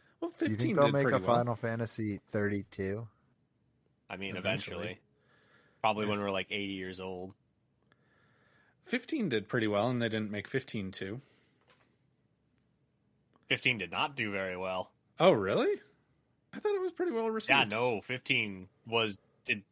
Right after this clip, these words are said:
Speaker 3: it did not do very well. It was universally hated. The fact that they, like, stopped their D L C production only after, like, three of the five or six planned,
Speaker 1: Oh,
Speaker 3: something
Speaker 1: wow.
Speaker 3: along those lines. I don't have the numbers in front of me, but,
Speaker 1: Yeah.
Speaker 3: like,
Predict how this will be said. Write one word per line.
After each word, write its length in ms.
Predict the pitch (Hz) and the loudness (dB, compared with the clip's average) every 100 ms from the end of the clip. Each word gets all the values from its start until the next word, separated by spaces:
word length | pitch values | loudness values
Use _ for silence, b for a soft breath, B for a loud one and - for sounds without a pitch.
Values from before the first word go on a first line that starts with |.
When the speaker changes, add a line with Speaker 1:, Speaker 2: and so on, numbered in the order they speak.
| _ _ _ _ - | _ _ _ _ -8
Speaker 3:
it 160 | 127 | -2
did 140 | 120 107 | 0 2
not 240 | 117 139 | 2 2
do 100 | 127 | -2
very 220 | 107 107 | 0 0
well. 220 | 104 104 107 | 2 0 0
It 60 | |
was 160 | 104 101 | -2 -2
universally 680 | 139 139 127 139 123 101 92 | 0 2 2 2 0 -4 -4
hated. 520 | - 143 139 101 107 B B - | 0 2 2 -2 -4 B B -12
The 80 | 110 | -2
fact 400 | 143 139 - - | 2 2 0 0
that 220 | 127 120 _ _ _ _ | 0 0 _ _ _ _
they, 500 | 113 107 104 98 101 _ _ _ | 2 4 2 0 -6 _ _ _
like, 420 | 147 110 98 - - | -2 -2 -2 -8 -10
stopped 600 | - - 135 139 - - | -8 6 8 8 4 2
their 160 | 139 123 | 4 4
D 200 | 123 139 | 6 6
L 120 | 123 | 4
C 240 | - 151 | 2 0
production 540 | 143 120 113 - 123 110 | 0 2 2 2 0 0
only 240 | 120 113 | 0 2
after, 260 | 113 - 120 | 2 0 -2
like, 240 | 107 104 | -2 -4
three 300 | - 110 131 | -8 -6 -4
of 120 | 123 | -4
the 120 | 113 98 _ - | -6 -8 _ -6
five 280 | 101 123 | 0 0
or 80 | 117 | 0
six 300 | - 127 - | -2 -2 -4
planned, 580 | - 117 113 131 156 160 _ _ _ - | -8 -4 -2 -2 -6 -10 _ _ _ -2
Speaker 1:
Oh, 60 | 120 | 2
Speaker 3:
something 280 | 139 165 160 | 4 4 2
Speaker 1:
wow. 60 | |
Speaker 3:
along 200 | 165 160 | 2 2
those 160 | 156 143 | -2 -2
lines. 200 | 147 139 | -2 -4
I 60 | 104 | -6
don't 120 | 101 | -8
have 100 | 98 | -10
the 60 | 90 | -12
numbers 240 | 87 90 | -14 -18
in 60 | 85 | -16
front 160 | 90 90 | -12 -10
of 40 | |
me, 200 | 90 90 - | -12 -14 -12
but, 100 | 104 | -4
Speaker 1:
Yeah. 80 | 120 | 2
Speaker 3:
like, 160 | 110 | 2